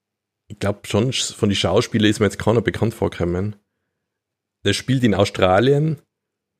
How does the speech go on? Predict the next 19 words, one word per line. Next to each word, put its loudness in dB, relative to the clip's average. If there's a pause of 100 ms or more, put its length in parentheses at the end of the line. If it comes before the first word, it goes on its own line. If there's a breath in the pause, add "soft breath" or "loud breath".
(120)
und 4
sie -4
bauen 4
natürlich 4
sofort 2 (200)
die -6
Klischees 0
alle 4
ein. 0 (1080)
Ein 2
Typ -2
ist -6
der 4
Freund 0
von 0
Arne, 4
ist 0
ein -4
Surfer-Dude 0